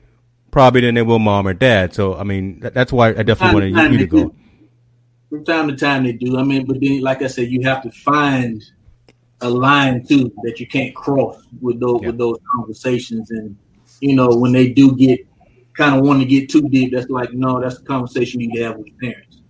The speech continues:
Speaker 2: You know, I can't give you a, a certain way to try to handle something. You need to talk with somebody that knows that situation a little bit more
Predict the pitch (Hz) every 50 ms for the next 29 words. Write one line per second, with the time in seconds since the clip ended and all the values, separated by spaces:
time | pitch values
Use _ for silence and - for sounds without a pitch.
0 | _ _ _ _ _ _ _ _ _ - 120 117 117 113 110 117 120 - - 139
1 | 135 131 123 - _ _ 135 139 135 123 123 131 131 127 120 117 107 101 - _
2 | _ _ _ _ _ _ _ _ _ _ _ _ _ _ _ - 123 120 117 117
3 | 117 113 117 113 - - 147 139 131 123 120 117 135 135 131 123 - - 123 123
4 | 120 117 - 139 139 135 123 - - - 110 107 104 101 110 113 123 127 127 131
5 | - - - - - 131 131 - - - - - - _ _ _ _ _ _ _
6 | _ _ _ _ 117 113 - 143 135 131 127 123 120 120 123 120 113 120 127 135
7 | 135 127 123 123 - 120 - - - 127 131 - 127 127 123 - - 123 123 120
8 | 120 127 117 117 - 123 120